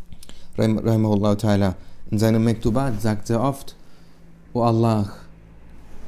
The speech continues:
erfülle meinen Wunsch, erhöre mein Gebet, jenem zuliebe, der",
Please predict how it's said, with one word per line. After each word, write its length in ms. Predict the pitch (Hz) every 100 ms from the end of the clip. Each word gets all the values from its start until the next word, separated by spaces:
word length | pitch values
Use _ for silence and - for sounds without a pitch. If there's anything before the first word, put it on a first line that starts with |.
| - - - - - -
erfülle 420 | 101 - 123 107
meinen 420 | 104 104 104 101
Wunsch, 380 | 110 113 95 -
erhöre 500 | 107 98 110 104 98
mein 300 | 90 92 95
Gebet, 520 | 98 98 113 110 - - - - - - - - - - - -
jenem 400 | 113 135 131 117
zuliebe, 760 | - 120 127 143 107 95 - - - - - - - - -
der", 400 | 113 110 104